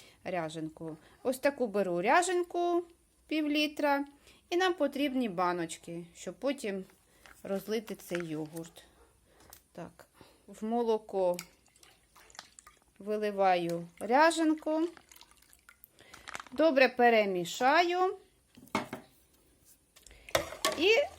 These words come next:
розілью в банки. Розлила по банках,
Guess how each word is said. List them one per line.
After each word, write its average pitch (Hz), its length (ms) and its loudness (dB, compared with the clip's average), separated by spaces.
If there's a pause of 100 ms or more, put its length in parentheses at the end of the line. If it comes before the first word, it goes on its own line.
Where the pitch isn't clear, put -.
(200)
розілью 240 840 2 (180)
в 185 220 -14
банки. 175 580 0 (4000)
Розлила 277 560 4
по 247 180 2
банках, 370 720 2